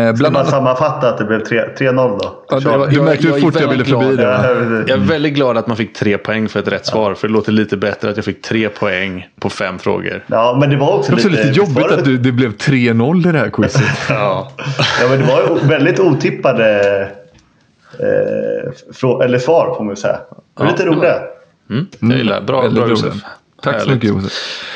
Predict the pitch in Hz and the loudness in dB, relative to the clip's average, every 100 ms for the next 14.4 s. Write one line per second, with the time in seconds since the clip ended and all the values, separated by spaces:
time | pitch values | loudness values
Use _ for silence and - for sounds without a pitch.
0 | - - - 175 196 170 160 165 160 160 | -12 -14 -2 -2 0 -2 0 0 -2 -2
1 | 156 135 120 110 117 139 139 - - 160 | -2 0 2 2 0 0 -2 -2 -2 -2
2 | 135 151 - - - - _ - 208 202 | 0 -2 -2 -10 -14 -18 _ -2 0 2
3 | 165 202 - 214 214 196 175 - 208 170 | 2 -2 2 2 2 2 0 0 0 2
4 | 151 175 151 156 139 139 135 - 147 - | 2 2 2 4 4 2 0 0 0 0
5 | 156 127 160 135 123 - - 135 123 - | -2 2 4 4 2 -4 -2 0 0 -2
6 | 147 - - 151 - - 123 107 98 - | -4 -2 -2 -2 -6 0 2 2 -2 -10
7 | - - 170 156 117 104 123 113 117 156 | -14 -4 0 2 2 2 2 2 2 0
8 | 170 139 - - 117 110 110 117 135 139 | 0 -2 -6 -2 0 2 2 0 -2 0
9 | 131 135 135 135 - 147 131 - _ 131 | 0 2 2 2 2 -2 -4 -8 _ 0
10 | 127 123 120 120 117 117 - 170 151 123 | 2 4 4 4 4 2 0 2 4 4
11 | 131 131 147 127 127 147 135 - 120 110 | 0 0 0 2 2 0 -2 0 2 4
12 | 110 107 101 120 117 113 - 127 113 127 | 4 2 0 0 0 -2 -2 0 2 2
13 | 147 131 - 120 113 110 110 104 - 123 | 0 -4 -2 0 2 2 0 0 -2 -2
14 | - - 117 | -4 -2 -2